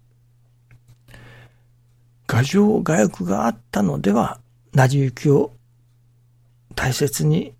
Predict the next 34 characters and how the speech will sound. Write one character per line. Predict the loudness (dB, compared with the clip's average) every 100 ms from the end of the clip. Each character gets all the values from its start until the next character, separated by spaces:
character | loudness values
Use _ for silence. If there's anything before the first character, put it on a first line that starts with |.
| -6
尊 | -2 0 -2
ぶ | -4 -4
こ | -4
と | -2
は | -2 -2 -8 _ -10
で | -6
き | -6 -6
ま | -8
せ | -10
ん。 | -12 -18 _ _ _ _ _ _ -20 _ _ -8
で | -6
す | -4
か | -4
ら、 | -4 -6 -14 -20 -20 -20 -4
成 | 0
り | 2 2
行 | 0 -4
き | -2
を | 0 0 -2 _ _ _ _ _ _ _ _ -20 -14 -4
尊 | -4 -2 -4 -4
ぼ | -8
う、 | -14 _ _ -12
大 | -2 0 0
切 | -2 -4 -4
に | -4
し | -4 -2
よ | -6 -6 -18 _ _ _ -20 _ _ _ _ _ _ _ _ _ -14
う | -2
と、 | -2 -2 -20 -20
そ | -10 -8
こ | 2 4
に | 4
焦 | 0 0 -2
点 | -2 -4 -2